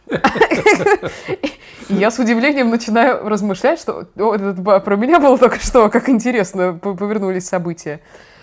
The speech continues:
Потом эти, значит, гадания, сколько всё-таки я получаю. А что там, не знаю, у вас зарплаты какие-то бешеные. А, на, на, на. А я пытаюсь всё это, н-,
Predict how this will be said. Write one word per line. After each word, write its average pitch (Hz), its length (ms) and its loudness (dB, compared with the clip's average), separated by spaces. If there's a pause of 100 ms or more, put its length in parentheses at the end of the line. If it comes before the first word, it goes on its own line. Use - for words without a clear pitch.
(160)
Потом 226 400 0
эти, 233 200 -4
значит, 196 320 -4
гадания, 190 580 0
сколько 190 400 -4
всё-таки 190 400 -8
я 180 160 -2
получаю. 180 840 -10 (300)
А 165 140 -6
что 196 240 -4
там, 196 220 -4
не 185 100 -4
знаю, 170 300 -4
у - 20 -6
вас 165 160 -4
зарплаты 175 540 -2
какие-то 185 420 -10
бешеные. 143 680 -8
А, 175 120 -10
на, 165 140 -8
на, 151 120 -10
на. 285 240 -8 (380)
А 185 80 -4
я 254 220 0
пытаюсь 233 420 -4
всё - 180 -6
это, 220 400 -2
н-, - 160 -14